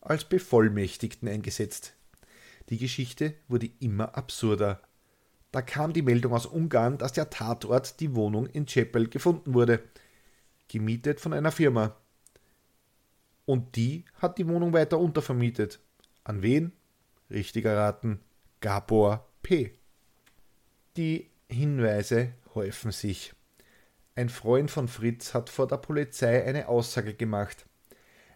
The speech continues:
Einsche-, anscheinend hatte der Filmemacher große Angst vor einem Kollegen namens Helmut F. „Wenn mir etwas zustößt, dann wahrscheinlich, dann war's wahrscheinlich der Helmut F“,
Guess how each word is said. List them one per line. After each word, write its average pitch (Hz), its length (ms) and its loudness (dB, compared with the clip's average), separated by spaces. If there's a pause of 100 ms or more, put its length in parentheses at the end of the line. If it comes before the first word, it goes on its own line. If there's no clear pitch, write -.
(140)
Einsche-, 120 440 -4
anscheinend 117 680 -2
hatte 139 180 -4
der 147 140 -4
Filmemacher 120 640 -4
große 107 540 -12
Angst 110 340 -10
vor - 120 -8
einem 117 280 -6
Kollegen 131 680 0
namens 104 420 -4
Helmut 113 640 -2 (140)
F. - 460 -10 (880)
„Wenn 156 200 2
mir 170 120 4
etwas 151 240 2
zustößt, 143 720 0 (180)
dann 139 200 -2
wahrscheinlich, 127 580 2
dann 127 220 2
war's 131 240 4
wahrscheinlich 110 640 -2
der 131 120 2
Helmut 113 380 0
F“, 110 340 0